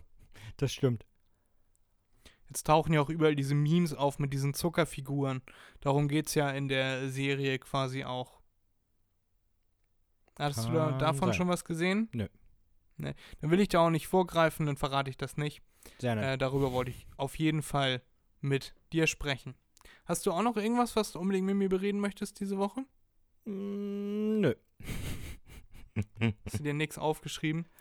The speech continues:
Speaker 2: Dann gucke ich noch einmal. Nee, das waren die drei Themen, über die ich mit dir sprechen wollte.
Speaker 1: Ja, das war
Speaker 2: AirPods,
Speaker 1: super.
Speaker 2: Ladekabel im Schniedel,
Speaker 1: <laughs>
Speaker 2: äh, und
Speaker 1: Ladekabel
Speaker 2: Suits.
Speaker 1: im Schniedel.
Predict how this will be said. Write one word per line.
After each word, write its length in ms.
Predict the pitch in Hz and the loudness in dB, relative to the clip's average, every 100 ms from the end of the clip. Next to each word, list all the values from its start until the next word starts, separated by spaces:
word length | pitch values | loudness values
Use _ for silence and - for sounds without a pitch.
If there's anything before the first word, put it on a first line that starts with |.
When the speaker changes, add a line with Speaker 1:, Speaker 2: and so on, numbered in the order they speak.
| - - - | -20 -20 -12
Speaker 2:
Dann 80 | 147 | -6
gucke 220 | 175 180 | -4 -4
ich 100 | - | -4
noch 140 | 180 | -4
einmal. 480 | 175 185 202 202 196 | -4 -2 0 0 -2
Nee, 460 | 151 156 190 247 240 | -4 -4 -2 0 0
das 200 | 170 - | -2 -2
waren 200 | 180 175 | -2 -2
die 120 | 165 | -4
drei 280 | 156 151 151 | -4 -2 -2
Themen, 340 | 147 156 147 | 0 0 0
über 160 | 143 135 | 0 -2
die 140 | 131 | -4
ich 80 | 131 | -4
mit 140 | 139 139 | -6 -8
dir 80 | |
sprechen 400 | 131 - 135 139 | -8 -8 -8 -8
wollte. 320 | 135 135 131 - _ _ - | -8 -8 -10 -16 _ _ -16
Speaker 1:
Ja, 100 | 165 156 | -10 -8
das 80 | 90 | -6
war 60 | 127 | -4
Speaker 2:
AirPods, 480 | 180 180 180 170 139 | -2 0 0 0 -2
Speaker 1:
super. 180 | 196 | -2
Speaker 2:
Ladekabel 640 | 175 165 160 - 160 156 156 | 2 4 2 2 2 4 0
im 100 | 151 | -2
Schniedel, 480 | - 165 156 156 143 | 0 0 2 0 -2
Speaker 1:
<laughs> 100 | - 156 | -2 2
Speaker 2:
äh, 20 | |
und 100 | 135 | 4
Speaker 1:
Ladekabel 640 | 135 120 139 120 131 135 | 4 2 2 2 2 4
Speaker 2:
Suits. 120 | 113 - | 4 2
Speaker 1:
im 100 | 107 | -2
Schniedel. 520 | - - 123 131 127 | -2 0 2 2 2